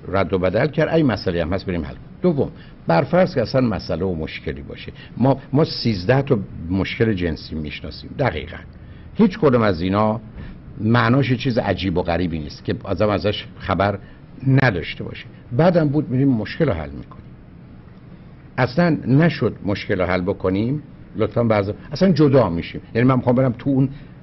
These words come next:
بدترین چیزی که خیلی‌ها ممکنه فکر کنن. اما بیایم به این دلیل که ممکنه دو تا آدم با هم رابطه،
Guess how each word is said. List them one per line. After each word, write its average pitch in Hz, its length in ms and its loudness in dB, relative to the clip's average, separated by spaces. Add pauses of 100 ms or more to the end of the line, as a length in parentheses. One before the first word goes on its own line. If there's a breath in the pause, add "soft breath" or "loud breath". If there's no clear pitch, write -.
(720)
بدترین 107 480 2
چیزی 143 360 0
که 131 120 0
خیلی‌ها 107 340 2
ممکنه 101 280 0
فکر 90 140 -2
کنن. 78 200 -12 (380 loud breath)
اما 196 160 6
بیایم 226 180 6
به 175 160 2
این 233 180 8
دلیل 76 360 2 (420 loud breath)
که 131 100 0
ممکنه 123 340 2
دو 147 140 2
تا 135 140 4
آدم 117 260 4
با 113 120 6
هم 127 120 4
رابطه، 107 400 2